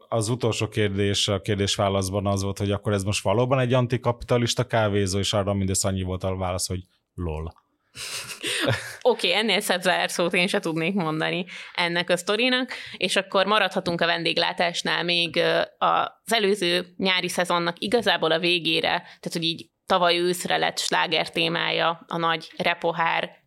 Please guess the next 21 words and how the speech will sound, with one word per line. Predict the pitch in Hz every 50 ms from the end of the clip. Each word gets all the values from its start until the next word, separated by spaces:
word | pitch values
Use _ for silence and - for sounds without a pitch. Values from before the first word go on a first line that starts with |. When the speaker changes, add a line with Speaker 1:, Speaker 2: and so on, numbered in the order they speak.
| _ _
Speaker 2:
probléma, | - - 180 165 160 156 160 160 160 160 165 165 170 196 226 240 - - - - - - - -
ami | 185 185 170 170 170 170 175 - - - _ _
nem | 196 190 190 190 202 190
tudom, | 196 190 190 180 175
hogy | 180 170 156
mennyire | 160 160 160 160 165 165
tudok | - 160 156 160 -
most, | - 160 160 - - 175
ö, | 165 170
összefoglalni | - 170 - - 170 - 165 - - 160 160 165 160
egy | 156 151
mondatba, | 160 156 156 156 170 202 226 220 311
de | 185 180
megpróbálom, | 165 175 180 - - - 185 202 208 240 240 240 247 254 269 277 277 269 - - - - - - -
hogy, | _ - 185 165 160 165 160
ö, | 175 175 175
ilyen | - 190 180 170 165 175 180
fenntarthatósági, | 175 214 240 233 226 202 196 - 202 190 - 180 185 175 - 185 170 175 180 175 185 185
meg | 180 -
környezetvédelmi | - - 190 190 190 180 180 175 180 175 170 165 165 160 160 165 165
szempontból | 165 - - 170 170 175 - 170 170 170 170 - - 156 147 147 156 160 180